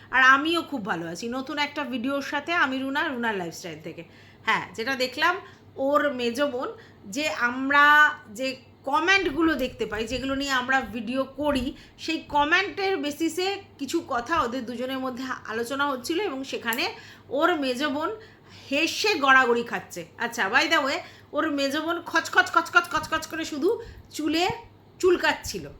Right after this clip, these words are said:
ঠিক আছে? তো অনেকেই বলছে হয়তো ওর উকুন বুড়ি, মানে উকুন হয়েছে, কিন্তু আমার যেটা মনে হয় যে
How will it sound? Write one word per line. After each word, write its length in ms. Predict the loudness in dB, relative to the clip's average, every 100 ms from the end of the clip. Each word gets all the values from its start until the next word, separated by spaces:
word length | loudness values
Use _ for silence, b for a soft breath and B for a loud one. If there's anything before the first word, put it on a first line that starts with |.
| -6
ঠিক 120 | -2
আছে? 300 | 0 -2 -8 B B -6
তো 80 | 2
অনেকেই 580 | 2 4 2 0 -2 -2
বলছে 420 | -2 -2 0 2
হয়তো 600 | 2 0 -2 0 -2 -4
ওর 340 | 0 2 2 0
উকুন 320 | -6 -2 0
বুড়ি, 180 | 0 -2 -8 -18 -10
মানে 200 | -6 -4
উকুন 280 | -6 -4 0
হয়েছে, 420 | 0 0 -4 -12 -14 B B -8
কিন্তু 240 | -6 -4
আমার 460 | -2 0 4 4 4
যেটা 240 | 0 0
মনে 260 | 0 -2 0
হয় 240 | 2 0 -2 B -20
যে 160 | -4 0